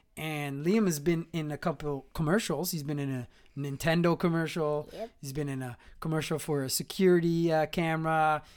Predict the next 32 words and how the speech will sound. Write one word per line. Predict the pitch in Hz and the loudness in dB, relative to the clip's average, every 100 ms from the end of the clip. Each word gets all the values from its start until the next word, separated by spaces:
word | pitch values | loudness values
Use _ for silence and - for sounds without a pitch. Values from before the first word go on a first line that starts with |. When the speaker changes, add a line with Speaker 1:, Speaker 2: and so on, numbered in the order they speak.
| - - | -20 -14
Speaker 1:
He's | 143 | -10
been | 143 139 | -8 -6
in | 131 | -8
a | 123 | -8
commercial | 170 165 151 156 | -4 -4 -2 -4
for, | - 147 135 135 127 | -2 -2 -2 -4 -4
uh, | 131 127 | -6 -6
glasses, | 123 165 180 175 - 180 165 165 147 - - - - - - | -6 0 0 0 -2 -2 0 -2 -6 -10 -14 -16 -20 -20 -16
uh, | 127 127 127 127 123 127 | -12 -10 -10 -10 -10 -12
for, | - 147 135 131 131 127 127 | -10 -8 -6 -8 -8 -8 -8
um, | 127 127 127 127 127 127 | -8 -8 -8 -8 -10 -6
Speaker 2:
What's | 240 | -6
Speaker 1:
anything | 240 180 311 185 | -2 0 0 0
Speaker 2:
Wild? | 214 | -2
Speaker 1:
else? | 214 - | -6 -10
What? | 143 156 | -6 -6
Speaker 2:
What's | 254 | -6
Speaker 1:
Yeah, | 160 170 | -2 0
Speaker 2:
Wild? | 170 | 0
Speaker 1:
it's | 160 | -2
a | 156 | -2
water | 135 151 170 | 2 4 4
park. | 170 170 160 160 - - - - - | 2 2 4 2 -4 -18 -20 -20 -4
So, | - 202 190 180 214 | 6 8 8 6 2
you | 330 | -2
know, | 302 294 | -2 -2
you're | 349 370 415 427 415 | -2 -2 -2 -2 -2
gonna | 403 392 | 0 0
say | - 403 | 2 2
you're, | 349 320 | 2 -2
you | 311 339 | -4 -4
know, | 330 302 359 | -2 -2 -4